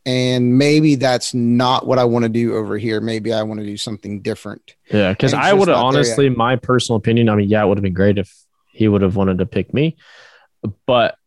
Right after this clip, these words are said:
Speaker 2: I honestly thought he was gonna go with Terry McMillan. The guy's got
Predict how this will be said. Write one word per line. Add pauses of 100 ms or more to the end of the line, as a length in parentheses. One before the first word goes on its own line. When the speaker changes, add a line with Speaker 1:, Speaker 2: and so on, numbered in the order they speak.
(600)
Speaker 2:
I
honestly
thought
he
was
gonna
go
with
Terry
McMillan. (400)
The
guy's
got